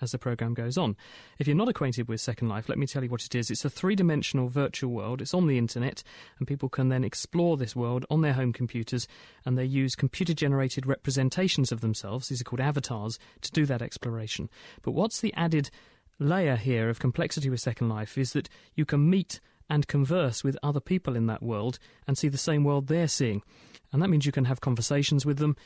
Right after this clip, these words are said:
It means that you can interact with them in various ways. You can even listen to live radio programmes there, like this one. But the virtual world does need enormous amounts of technology and artificial intelligence to power it.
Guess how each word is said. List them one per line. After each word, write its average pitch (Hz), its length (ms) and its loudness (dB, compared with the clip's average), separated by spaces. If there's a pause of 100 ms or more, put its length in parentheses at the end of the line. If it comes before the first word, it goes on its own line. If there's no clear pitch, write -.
(120)
It 139 80 0
means 131 200 2
that - 180 -4
you 123 60 0
can 127 120 2
interact 139 340 2
with 147 160 -2
them 127 140 2
in 120 60 2
various 120 300 -2
ways. 139 320 0
You - 60 -10
can - 140 2
even 170 180 4
listen 127 260 0 (200)
to - 100 -8
live 135 280 -2
radio 147 260 0
programmes 110 420 0
there, 104 220 -4 (240)
like 127 140 -10
this 151 140 -4
one. 101 180 -4 (520)
But - 340 -2 (260)
the 151 60 2
virtual 190 300 2
world 147 260 2
does 185 220 0
need 143 220 4
enormous 180 340 4
amounts 147 240 2
of 139 80 0
technology 151 640 2 (300)
and 147 120 2
artificial 143 380 0
intelligence 131 640 2 (140)
to - 180 -4
power 160 360 0
it. - 240 -6